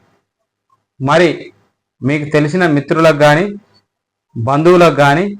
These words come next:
షేర్ కూడా చేయాలని చెప్పేసి మిమ్మల్ని మరొక్కసారి నేను వేడుకుంటున్నాను. తప్పకుండా మీరు ఇది, ఈ వీడియోను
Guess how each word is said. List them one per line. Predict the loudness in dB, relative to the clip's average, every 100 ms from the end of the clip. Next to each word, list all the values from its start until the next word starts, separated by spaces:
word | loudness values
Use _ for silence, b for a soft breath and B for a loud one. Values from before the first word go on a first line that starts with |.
| _ _ _ _ -20 -20 -20 _ _ -8
షేర్ | 0 0 2
కూడా | 2 2
చేయాలని | 4 4 4 2
చెప్పేసి | -2 -4 -2 -2
మిమ్మల్ని | 0 0 0 0 -4 -12 _ _ _ -6
మరొక్కసారి | -4 -2 0 2 0 0
నేను | -2 -4 -8 -14 _ _ _ _ _ _ -6
వేడుకుంటున్నాను. | -4 -2 -4 -2 -2 -2 -4 -8 -16 _ _ _ _
తప్పకుండా | -6 -2 -2 0 2 2 0 -4
మీరు | -2 -2
ఇది, | -2 -4 -6 -20 _ _ -6
ఈ | -2
వీడియోను | 0 0 -2